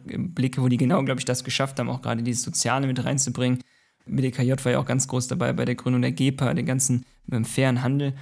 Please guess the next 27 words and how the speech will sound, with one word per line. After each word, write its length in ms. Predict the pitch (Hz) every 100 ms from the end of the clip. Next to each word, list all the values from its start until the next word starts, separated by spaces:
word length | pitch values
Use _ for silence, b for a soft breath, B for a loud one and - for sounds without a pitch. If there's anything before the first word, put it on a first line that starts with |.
| B B B B _ _ - -
Warum 260 | 120 139
hat's 140 | 143 127
aus 140 | 123
deiner 260 | 131 135 127
Sicht 180 | 135
trotzdem 360 | - 135 - 147
irgendwie 280 | 139 139 127
diesen 240 | 127 123
Einbruch 560 | - 139 143 135 120 -
gegeben, 480 | 123 120 135 117 -
gerade 260 | 117 127
jetzt 220 | 120 -
in 100 | 123
den, 300 | 123 120 -
äh, 100 | -
Nullerjahren, 800 | 120 110 135 139 123 127 127 131
dass 160 | 151 - -
irgendwie 500 | - 139 139 139 135 B B _
das 180 | 117 -
Thema 240 | 131 131
Bewahrung 360 | 123 117 127 123
der 60 |
Schöpfung 380 | 120 131 - 143
von 160 | 127 113
meinem 240 | 120 165
Gefühl 260 | 160 - 151
her 240 | 143 135